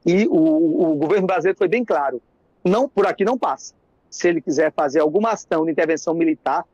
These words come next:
não tem o apoio do governo brasileiro e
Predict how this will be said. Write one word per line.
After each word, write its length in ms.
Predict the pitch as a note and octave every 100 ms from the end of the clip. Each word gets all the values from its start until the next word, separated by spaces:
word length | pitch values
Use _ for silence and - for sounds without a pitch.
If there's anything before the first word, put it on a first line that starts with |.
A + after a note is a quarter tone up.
| _
não 280 | F#3 A#3 C#4+
tem 220 | A3+ G3
o 60 | F#3
apoio 480 | - C#3 D#3 G#3 A3
do 100 | D#3+
governo 300 | E3 D#3 D3
brasileiro 600 | D3+ C#3 C3+ C#3+ F#3+ A#3 _ _ _ _ -
e 320 | E3 A3 B3